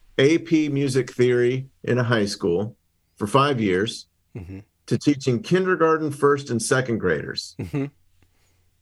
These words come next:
Speaker 1: I had never taught kids that young. And the first thing that I realized as far as counting went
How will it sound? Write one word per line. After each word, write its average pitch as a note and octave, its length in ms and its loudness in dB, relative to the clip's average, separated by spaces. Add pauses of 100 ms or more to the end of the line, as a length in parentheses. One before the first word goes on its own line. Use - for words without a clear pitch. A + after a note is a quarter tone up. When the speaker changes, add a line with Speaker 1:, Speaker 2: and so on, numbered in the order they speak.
(460)
Speaker 1:
I C3 180 4
had A#2+ 360 2
never C#3 540 2
taught C#3+ 360 -2
kids A2+ 360 0
that A2+ 260 2
young. F2+ 420 -2 (1400)
And A#2 580 0 (140)
the A2+ 160 4
first F#3 760 -2
thing C#3+ 600 0
that A#2 480 0
I A2 200 2 (100)
realized G2+ 1040 0
as G#2 180 0
far A#2 280 2
as F#2+ 100 -4
counting B2+ 500 0
went F2 320 -2